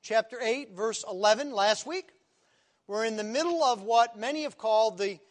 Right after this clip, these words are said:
greatest chapter in the Bible. It is a chapter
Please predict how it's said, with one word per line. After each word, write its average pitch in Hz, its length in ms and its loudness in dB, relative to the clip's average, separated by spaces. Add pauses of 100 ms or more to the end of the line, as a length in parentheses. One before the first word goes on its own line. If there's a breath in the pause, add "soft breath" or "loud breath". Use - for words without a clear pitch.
(200 soft breath)
greatest 302 540 0
chapter 277 460 0
in 262 100 -12
the 226 80 -4
Bible. 220 420 6 (720 loud breath)
It 208 140 -8
is 208 180 -4
a 202 160 -2
chapter 240 720 -2